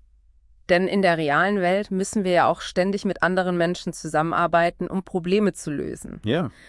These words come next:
Speaker 1: Das Beispiel im Artikel Der Bau eines Wasserrads im Team finde ich da sehr anschaulich.
Speaker 2: Ja?
Speaker 1: Die Schüler müssen verschiedene Aufgaben übernehmen, sich abstimmen, kompromissbereit sein und voneinander lernen.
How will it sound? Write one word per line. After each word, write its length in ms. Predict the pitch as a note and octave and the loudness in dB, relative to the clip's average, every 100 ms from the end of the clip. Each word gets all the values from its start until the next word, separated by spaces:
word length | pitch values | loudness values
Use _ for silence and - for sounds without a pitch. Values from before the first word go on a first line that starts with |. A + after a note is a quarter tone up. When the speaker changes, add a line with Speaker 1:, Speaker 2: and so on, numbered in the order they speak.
| - - | -20 -14
Speaker 1:
Das 160 | - | -2
Beispiel 600 | - D#3 F#3+ - A3 G#3+ F3+ | 4 6 4 0 2 4 4
im 120 | F#3 | 2
Artikel 360 | F3 - - F3+ | 0 0 -4 0
Der 120 | E3 | 4
Bau 200 | E3+ F#3 | 6 6
eines 280 | F3 F3 - | 4 2 2
Wasserrads 720 | G#3 G#3 D#3+ D3 D3+ - - | 2 2 0 2 0 -4 -8
im 160 | E3 | -8
Team 280 | - E3+ F3+ | -6 -6 -4
finde 180 | F3 D3 | -4 -6
ich 80 | - | -4
da 120 | D3+ | -4
sehr 200 | D3 - | -2 -2
anschaulich. 720 | D3+ - D#3 D#3 G3+ C4 - | -4 -2 -2 0 -4 -8 -4
Speaker 2:
Ja? 220 | F2 D#3 - - - | 2 2 0 -10 -2
Speaker 1:
Die 100 | G3+ | -2
Schüler 520 | - - A#3+ B3 B3 | 0 0 6 8 8
müssen 360 | A#3 A3 A3+ G#3+ | 6 2 0 0
verschiedene 600 | G#3+ G3+ - G#3 G#3+ - | -2 -4 -4 0 0 2
Aufgaben 580 | F3+ - F#3+ F#3 F#3+ F#3 | 0 2 4 6 4 -2
übernehmen, 420 | F3 F3 F3 F#3 | -2 0 0 -2
sich 220 | F3+ - | -4 -4
abstimmen, 420 | - - G3+ F#3 | -4 -2 -2 -2
kompromissbereit 920 | - F#3 F3+ F3 G#3+ - G3+ F#3+ F#3 - | -2 -4 -4 -4 -4 -4 -2 0 0 -2
sein 320 | F3+ F3+ F#3+ | -2 -2 -2
und 140 | F#3+ | -6
voneinander 540 | - F#3+ F3+ F3 F3 D#3+ | -4 -2 0 0 0 -2
lernen. 420 | D#3 - - - | -2 -4 -6 -14